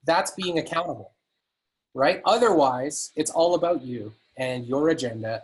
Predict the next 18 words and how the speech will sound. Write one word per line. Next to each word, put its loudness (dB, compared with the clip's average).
and -12
your -2
need -4
to -4
make -6
money -10
and -14
your -2
ego -2
about -8
acquiring -4
new -6
customers -8
and -12
you 2
growing -2
your -2
business. -8